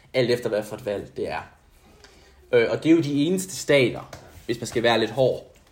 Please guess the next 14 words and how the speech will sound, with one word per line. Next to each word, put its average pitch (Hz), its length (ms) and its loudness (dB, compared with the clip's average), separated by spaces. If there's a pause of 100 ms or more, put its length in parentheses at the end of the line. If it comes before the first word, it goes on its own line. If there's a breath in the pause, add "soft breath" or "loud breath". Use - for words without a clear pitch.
(140)
hvor 135 160 6
det 127 100 4
rent 135 200 2
faktisk 123 260 2
kan - 80 -10
betale 110 420 -2
sig 107 120 -10
for - 120 -6
alle 107 300 0
at 107 60 0
gå 104 80 -6
ned 104 140 -2
og 95 80 -10
stemme. 95 360 -8